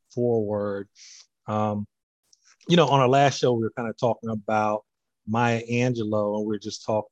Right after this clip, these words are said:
um, being on the quarter, and we were kinda talking about remembering some of these legacies and how do we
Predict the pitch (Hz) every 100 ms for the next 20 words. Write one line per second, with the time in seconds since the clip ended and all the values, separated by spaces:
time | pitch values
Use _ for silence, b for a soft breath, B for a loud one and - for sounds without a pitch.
0 | - 104 104 _ 113 113 107 107 107 107
1 | 101 104 104 101 - - 190 190 113 104
2 | - b b b _ 117 117 123 120 160
3 | 165 139 131 - 120 110 107 107 104 _
4 | 107 110 107 117 135 127 120 117 113 110
5 | - 113 107 107 107 113 113 110 - 123
6 | 113 104 107 - 120 120 117 113 110 107